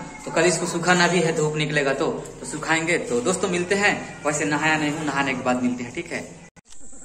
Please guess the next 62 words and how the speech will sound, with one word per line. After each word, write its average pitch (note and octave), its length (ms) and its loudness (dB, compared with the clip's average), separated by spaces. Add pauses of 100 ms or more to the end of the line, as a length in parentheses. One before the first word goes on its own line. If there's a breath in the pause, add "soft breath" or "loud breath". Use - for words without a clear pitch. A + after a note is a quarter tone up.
(400)
हाँ, B3 120 4
तो C4 120 4
भाई A#3 180 6
लोग G#3 200 2
यार, G3 180 2
मैं F3 200 -4
उधर D#3+ 340 -4
मतलब D3 340 -4
धान C#3 260 -6
मिंजाई D3+ 300 -2
करके D3 320 -6
घर C#3 200 -6
आ D3 140 0
गया C#3+ 160 -6
था, D#3 180 -10
घर D3 200 -6
में D3+ 120 -4
आके C#3+ 260 -6
सो E3 220 -4
गया C3+ 180 -4
था - 100 -12
यार, B2+ 200 -8
पता C3+ 180 -6
नहीं C3+ 140 -4
चला। C3+ 300 -4 (340 loud breath)
अभी C#3 160 -6
उठा C#3 260 -10
हूँ, F3 140 -6
just D#3+ 180 -10
खाना D3+ 240 -6
वाना F#3+ 180 -4
खा E3+ 200 -8
के F#3 240 -4
टहलने D#3+ 580 -6
के D3+ 120 -8
लिए D3 100 -2
आया D3 120 0
हूँ। E3 240 -6 (300 loud breath)
अभी C3+ 200 -10
आप C3 240 -6
लोग C#3 80 -6
ये C#3 140 -6
देख D3 220 -8
रहे D#3+ 100 -4
हो, D3+ 120 -8
पूरा C#3 180 -4
रोड C#3 240 0
है, D#3+ 200 -8 (280 loud breath)
रोड C3+ 220 -4
का C#3+ 180 -14
पट्टी C3+ 220 -8
दिख C3 220 -12
रहा C#3 80 -6
है C3 60 -14
सफ़ेद B2+ 240 -14
सफ़ेद, E3 320 -8 (280 loud breath)
और B2 120 -6
ये B2 80 -6
साइड B2+ 220 -8
में B2 180 -8
तालाब B2+ 280 -4
है। E3 380 -12